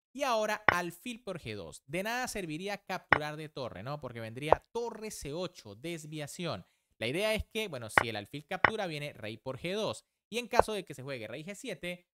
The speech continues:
pues peor, viene torre jaque, cae el alfil y la torre y el peón no son amenazas para el rey.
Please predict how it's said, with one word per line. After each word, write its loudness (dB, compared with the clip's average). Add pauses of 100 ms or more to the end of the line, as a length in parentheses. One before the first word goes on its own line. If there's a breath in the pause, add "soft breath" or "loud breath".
pues -2
peor, 4
viene -6
torre -8
jaque, -4
cae -4
el -6
alfil -8
y -10
la -8
torre -8
y -6
el -8
peón -10
no -8
son -10
amenazas -8
para -8
el -8
rey. -8